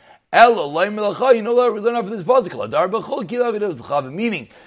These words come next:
the literal translation sounds like it's as if someone's telling you, "Go worship idols." Now that's extreme.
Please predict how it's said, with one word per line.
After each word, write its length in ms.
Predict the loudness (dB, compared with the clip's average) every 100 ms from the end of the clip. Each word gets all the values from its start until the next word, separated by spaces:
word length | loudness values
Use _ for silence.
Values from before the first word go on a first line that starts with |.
| -6
the 100 | -2
literal 540 | 0 0 2 2 2 0
translation 800 | -4 -4 -4 -4 -4 -4 -6 -2
sounds 460 | 6 6 6 4
like 440 | 6 8 8 4 -8 _ _ _ _ _ _ _ _ _ _ _ _ _ _ _ _ _ _ -18
it's 120 | -6
as 220 | 0 0 0
if 260 | -2 -2
someone's 320 | -2 -4 -4
telling 360 | -2 2 2 0
you, 140 | -4
"Go 220 | 0 2 2
worship 320 | 0 0 -2
idols." 440 | 2 2 0 -8 _ -14 0
Now 120 | 4
that's 260 | 8 6 4
extreme. 560 | -6 -4 -2 -2 -4